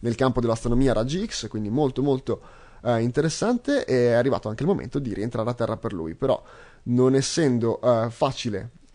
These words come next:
mm, prevedere dove cade, mm, si, si tratta, che, eh, come per wars, un po' di una lotteria.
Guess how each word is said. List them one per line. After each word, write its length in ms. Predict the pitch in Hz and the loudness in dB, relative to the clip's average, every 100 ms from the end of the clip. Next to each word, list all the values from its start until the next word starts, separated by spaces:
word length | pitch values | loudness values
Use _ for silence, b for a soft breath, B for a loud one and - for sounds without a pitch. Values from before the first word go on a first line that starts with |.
| 80 | -14
mm, 180 | 104 107 | -10 -4
prevedere 500 | 127 131 139 135 107 | 2 2 4 2 2
dove 180 | 131 - | 0 0
cade, 380 | - 127 220 | -2 -4 -4
mm, 960 | 165 85 78 85 85 78 85 90 87 87 | -4 -8 -12 -16 -16 -16 -16 -16 -16 -14
si, 260 | - 208 165 | -8 -6 -4
si 120 | 170 | -2
tratta, 400 | 143 120 123 - - | -2 -2 -4 -4 -8
che, 380 | 98 123 123 117 | -10 -4 -2 0
eh, 60 | |
come 320 | 139 143 131 131 - | 0 0 0 -4 0
per 160 | 220 | 2
wars, 320 | 160 85 - 156 | 4 2 -2 -2
un 140 | 170 | -2
po' 140 | 113 | 0
di 60 | 123 | 0
una 120 | 117 | 0
lotteria. 440 | 104 - 98 90 | -2 -4 -6 -6